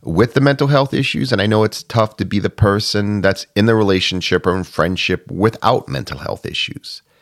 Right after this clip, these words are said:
And, you know, I was kind of remembering things this morning, and I, I'll talk about what's personally happened to me in the past, and then I've got some questions for y'all. So, have you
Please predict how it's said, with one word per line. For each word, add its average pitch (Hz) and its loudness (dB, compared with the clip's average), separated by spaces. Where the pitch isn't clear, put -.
And, 135 4
you 131 0
know, 143 2
I 135 4
was 143 2
kind 156 2
of 143 0
remembering 87 2
things 62 -8
this - -8
morning, 55 -10
and 82 0
I, 90 2
I'll 117 2
talk 135 0
about 117 0
what's 104 0
personally 104 0
happened 95 0
to 76 -6
me 65 -2
in 60 -4
the 57 -8
past, - -6
and 92 -2
then 123 2
I've 131 0
got 135 -2
some 131 -2
questions 120 -2
for - -4
y'all. 107 -2
So, 78 0
have 151 2
you 165 2